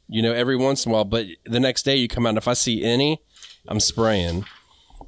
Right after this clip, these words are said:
right away. And then, uh, you know, it's important to understand the life cycle of the cabbage worm too. So, I mean, 'cause you can't just treat the worm itself, you gotta treat the eggs.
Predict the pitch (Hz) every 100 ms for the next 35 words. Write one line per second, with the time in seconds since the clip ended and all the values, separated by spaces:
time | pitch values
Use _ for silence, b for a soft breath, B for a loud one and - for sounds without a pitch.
0 | - 110 113 110 113 117 113 123 139 131
1 | 117 110 123 113 110 107 - 120 120 120
2 | - 156 160 139 120 120 131 123 117 117
3 | - 120 117 113 107 101 101 120 120 -
4 | 117 104 - 95 92 92 - b b b
5 | b - 117 107 95 101 - 107 101 95
6 | 92 95 92 87 - 117 92 85 82 -
7 | 104 107 110 104 117 117 160 127 117 -
8 | - 135 123 - 104 104 98 87 107 117
9 | 120 92 - 120 - 107 104 98 113 104
10 | 92 101 95 85 98